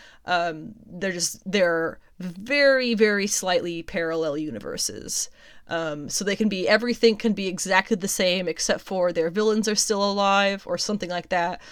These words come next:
but it's, it's not gonna be the exact movie universes that we had seen before.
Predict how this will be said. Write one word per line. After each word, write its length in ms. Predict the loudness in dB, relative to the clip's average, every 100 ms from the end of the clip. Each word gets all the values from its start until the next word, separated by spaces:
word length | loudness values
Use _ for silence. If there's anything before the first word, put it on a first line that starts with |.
| -20 -14
but 180 | -2 -2
it's, 240 | 0 -6 -4
it's 200 | -4 -2
not 280 | 2 2 0
gonna 200 | -2 -2
be 300 | -4 -4 -6
the 220 | -4 -8
exact 760 | -6 -2 2 4 2 -4 -10 -10 -6
movie 380 | -2 -2 -2 -6
universes 640 | -4 -4 -2 -4 -4 -4
that 120 | -6
we 100 | -4
had 160 | -4 -4
seen 320 | -6 -4 -6
before. 540 | -8 -4 -4 -4 -8